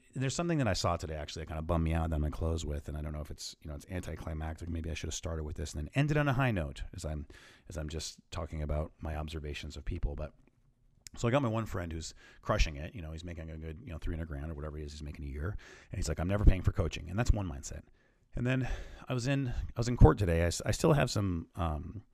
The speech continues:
some open criminal cases that I'm closing out. I'm not taking, I'm trying not to take new ones, but I'm closing these ones out. So I'm in felony court downtown Los Angeles today, and I'm handling this case, and I continued it, and I'm leaving, and I'm in a really good mood. And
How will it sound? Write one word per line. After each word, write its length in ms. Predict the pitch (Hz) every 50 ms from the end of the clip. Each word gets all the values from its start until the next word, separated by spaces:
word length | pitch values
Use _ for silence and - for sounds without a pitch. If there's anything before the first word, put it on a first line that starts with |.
| _ _ _ _ _ _ _ - -
some 220 | - 95 85 82 -
open 320 | - 104 98 - 92 90
criminal 300 | 87 - 104 95 92 87
cases 320 | 78 - 80 80 - 82 80
that 80 | 85
I'm 100 | 76 78
closing 360 | 80 - 92 85 80 80 80 78
out. 160 | 78 87 85
I'm 80 | 82
not 140 | 87 92 -
taking, 260 | - - 90 - -
I'm 80 | - 85
trying 320 | - - - 98 92 90
not 120 | 92 87 -
to 40 | -
take 160 | - 92 87
new 160 | 85 85 90
ones, 320 | 90 90 95 95 92 92 98
but 120 | 98 87
I'm 80 | 82 82
closing 280 | - 104 95 92 95
these 140 | 90 87 85
ones 160 | 87 85 78
out. 180 | 82 82 82 -
So 80 | - 110
I'm 60 | 117
in 100 | 135 143
felony 320 | - 131 113 104 101 95
court 220 | - - 95 82 -
downtown 420 | 80 78 80 - - 85 82 80
Los 160 | 80 78 -
Angeles 340 | 80 78 76 76 71 - -
today, 260 | - 85 80 80 78
and 840 | 82 - - - - - - - - - - - - - - _ -
I'm 100 | 82 85
handling 280 | 101 98 95 95 92 85
this 80 | -
case, 340 | - - 76 76 78 80 -
and 100 | 76 71
I 40 | 73
continued 400 | - 85 82 - 92 87 80 85
it, 80 | 82
and 80 | - -
I'm 100 | 78 78
leaving, 360 | 85 87 87 82 85 85 85
and 60 | 78
I'm 60 | 76 78
in 60 | 80
a 60 | 82
really 140 | 85 87 87
good 120 | 85 80
mood. 320 | 76 76 80 80 80 76 73
And 140 | 76 82